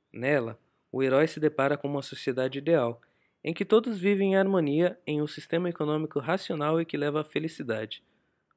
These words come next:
O nome utopia deriva do grego e significa um não lugar, ou seja,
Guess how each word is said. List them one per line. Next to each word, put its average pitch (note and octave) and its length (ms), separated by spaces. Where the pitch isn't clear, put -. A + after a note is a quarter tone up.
O B2+ 100
nome E3 200
utopia C3 560
deriva C#3+ 320
do F#3 120
grego C3 360
e F3+ 60
significa G3+ 580
um G3 100
não G3 200
lugar, B2+ 380
ou - 120
seja, A2 480